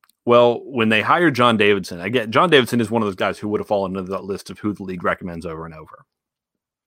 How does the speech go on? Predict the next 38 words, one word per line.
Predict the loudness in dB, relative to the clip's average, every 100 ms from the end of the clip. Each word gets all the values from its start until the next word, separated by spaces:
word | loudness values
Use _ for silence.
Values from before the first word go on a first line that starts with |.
| _ _
The | 0 4
difference | 4 4
there | 4 6 6
is | 4 0 _ _ _ _
John | -2 2
Davidson | 2 2 0 -4 -4
said, | -4 0
"Well, | 2
I'm, | 4 2 -2 0
I'm | 0
gonna | 0 2
get | 0
a | 0
G | 0 0
M. | 2
I'm | 2
not | 2 0
the | -4
G | -4 -2
M. | -2 -4 -8 _ _ _ _
We're | -2 0
gonna | 2
do | 2
this." | 4 2 2 -4
And | -2
when | 2
he | 4
hired | 4 2
Jarmo | 2 2 2
Kekalainen, | 0 0 2 2 0 -6 -14 _ _ _ _ _ _
he | -10 -2 4
got | 4 4 2
somebody | 2 2 2 0
who | -4 -6
was | -6 -6
not | -2 -2 -2
someone | -6 -6 -4 -6
that | -8